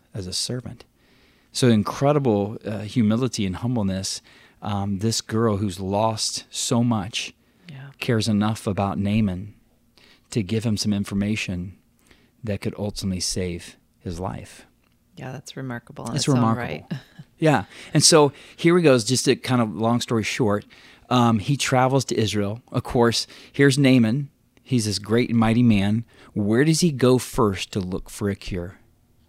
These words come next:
Speaker 1: He goes to the palace.
Speaker 2: Hmm.
Speaker 1: He goes to the king. And he's got quite the entourage. I mean,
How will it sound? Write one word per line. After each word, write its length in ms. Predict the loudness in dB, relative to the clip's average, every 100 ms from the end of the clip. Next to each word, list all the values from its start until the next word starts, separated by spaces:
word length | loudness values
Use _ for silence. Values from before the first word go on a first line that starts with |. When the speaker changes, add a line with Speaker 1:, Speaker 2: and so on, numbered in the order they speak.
| _
Speaker 1:
He 100 | -12 -8
goes 200 | -8 -8
to 80 | -10
the 80 |
palace. 580 | -8 -4 -6 -8 -14 -16 _ _ _ -12
Speaker 2:
Hmm. 120 | -12 -12 _ _ _
Speaker 1:
He 100 | -8
goes 200 | -6 -6
to 60 | -8
the 80 | -10
king. 360 | -4 -4 -4 -14 _ _ _ -20 -2
And 100 | 4 4
he's 80 |
got 280 | 6 2 0
quite 420 | -4 0 4 4 4
the 120 | 2
entourage. 680 | 4 4 2 -2 -4 -8 -10 _ _ _ _ _ _ _ _ _ -2
I 80 | 2
mean, 460 | 4 4 6 4